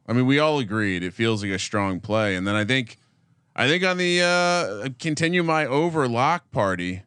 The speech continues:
I, I think I gotta, I think we talked ourselves into Baylor being a pretty nice bet on the over. Uh, so I'll do that. Those two, and then, uh, future. Man, I, I've been shopping around. I mean, we're, we, we were talking about this Baylor team.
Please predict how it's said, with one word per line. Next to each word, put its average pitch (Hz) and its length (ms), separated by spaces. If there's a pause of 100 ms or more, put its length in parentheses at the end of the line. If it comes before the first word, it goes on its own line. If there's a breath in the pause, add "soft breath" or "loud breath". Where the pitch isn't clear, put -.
(600)
I, - 140
I - 140
think 135 320
I 120 120
gotta, 113 600
I 95 140
think 131 180
we 147 100
talked 123 340
ourselves 110 380
into 113 160
Baylor 101 380
being 87 220
a 80 40
pretty 101 240
nice 95 280
bet 87 320 (480)
on 98 180
the 87 140
over. 80 480 (520)
Uh, 92 140
so 110 160
I'll 110 100
do 117 180
that. 123 380
Those 170 380
two, 165 540
and 131 200
then, 147 400
uh, 170 540
future. 196 680 (340 loud breath)
Man, 113 180 (720 loud breath)
I, 135 220
I've 143 80
been 156 80
shopping 175 460
around. 156 440
I 135 40
mean, 131 140
we're, 135 140
we, 131 220
we 135 160
were 135 80
talking 165 420
about 127 320
this 120 140
Baylor 139 480
team. 104 580